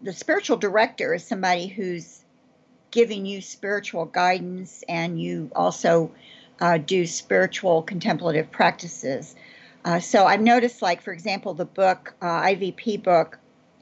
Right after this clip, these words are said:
Sacred Rhythms for the Enneagram, of the four authors of that book, three of them are, um, spiritual directors.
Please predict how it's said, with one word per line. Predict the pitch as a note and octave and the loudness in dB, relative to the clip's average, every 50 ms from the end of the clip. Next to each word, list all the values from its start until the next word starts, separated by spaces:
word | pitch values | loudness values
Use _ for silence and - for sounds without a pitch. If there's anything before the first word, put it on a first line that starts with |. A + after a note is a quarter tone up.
| _ _ _ _ _ | _ _ _ _ _
Sacred | - - - A3 A3+ A3+ A3 G3 D#3 D#3 | -6 2 4 4 4 2 -2 -8 -6 -6
Rhythms | F3+ G3 G3 G3+ F#3+ F#3+ F3 - | -8 -6 -6 -6 -10 -10 -12 -12
for | - G3+ E3+ | -10 -10 -6
the | D#3 D#3 - | -6 -6 -8
Enneagram, | - F#3 G3 A3 A3 G3+ F3+ - F#3+ E3+ D#3 D#3+ D#3+ D#3 E3 F3 E3+ E3+ - - _ _ _ _ _ _ _ _ - - | -6 -6 -4 -2 -2 -2 -4 -4 -4 -2 -2 -2 0 -2 -2 -4 -6 -8 -12 -20 _ _ _ _ _ _ _ _ 2 4
of | G#3 G#3+ - | 4 4 2
the | - F3 F3 | -2 -8 -8
four | - - - B3 C4+ C#4+ - - | -4 2 4 6 6 6 6 4
authors | G3 G3+ A3 B3 - - E3+ E3+ D3+ - | 4 4 4 2 0 -4 -8 -8 -8 -8
of | F3 D3 | -4 0
that | D#3 - - - | 0 0 0 -2
book, | G#3 G#3+ G#3 - - | -2 -4 -4 -4 -12
three | - G3 G#3 G#3+ A3+ | -8 -4 0 0 0
of | A#3 | 0
them | A3+ G#3 G#3 G3+ G3 - | 0 -4 -8 -8 -6 -2
are, | F#3 F3 F3+ F3+ F3 F3 F3+ E3+ E3 - - | 2 2 4 4 2 2 0 -2 -4 -6 -6
um, | F3 E3+ E3+ E3 D#3+ D#3+ D#3+ E3 - _ - | -4 -2 -2 -4 -4 -6 -8 -10 -14 _ -20
spiritual | - - - A3+ G#3 G#3 G#3 G#3+ F#3 | -14 -6 -2 0 0 0 0 -4 -6
directors. | E3+ F#3 F3 F3 F#3 F#3 - - - - - - - | -4 0 2 2 2 0 -4 -18 -18 -18 -20 -20 -20